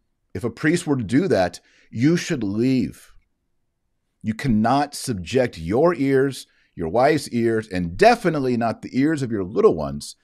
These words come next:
to hear such sacrilege and heresy in the context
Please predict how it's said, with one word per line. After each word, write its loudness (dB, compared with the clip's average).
to -6
hear -4
such -8
sacrilege -4
and -10
heresy -6
in -6
the -6
context -10